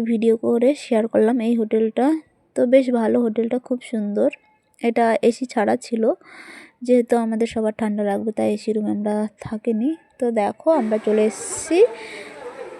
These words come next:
স্টেশনে। তো দেখো, ঘুম থেকে উঠেছি আর আমার চোখ মুখ অবস্থা ফুলে গেছে, আর কালকে স্নান করেছিলাম, মুখ চোখ কালো হয়ে গেছে। তো এখানে আমরা টিকিট কাটবো, তারপরে টিকিট কেটে তারপরে আমরা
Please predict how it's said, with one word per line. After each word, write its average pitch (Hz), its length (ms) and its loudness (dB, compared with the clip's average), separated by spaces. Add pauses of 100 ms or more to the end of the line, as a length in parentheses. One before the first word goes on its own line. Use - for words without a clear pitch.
(180)
স্টেশনে। 220 480 0 (120)
তো 240 60 0 (120)
দেখো, 214 300 0 (120)
ঘুম 240 200 2
থেকে 247 180 6
উঠেছি 240 260 -2
আর 226 100 2
আমার 233 200 -2
চোখ 220 120 2 (120)
মুখ 220 120 -6 (120)
অবস্থা 226 300 -6 (120)
ফুলে 214 340 -2
গেছে, 220 240 -2
আর 220 120 -6
কালকে 226 260 -4
স্নান 214 200 -6 (100)
করেছিলাম, 240 460 -6
মুখ 220 120 -6 (100)
চোখ 220 100 -8 (100)
কালো 214 240 0
হয়ে 202 240 -2
গেছে। 208 280 -6 (1120)
তো 233 80 4 (640)
এখানে 262 220 4 (100)
আমরা 240 180 4 (680)
টিকিট 254 240 4 (100)
কাটবো, 214 300 4 (220)
তারপরে 226 340 2 (100)
টিকিট 233 320 -2
কেটে 247 260 4 (800)
তারপরে 214 360 0 (100)
আমরা 214 140 2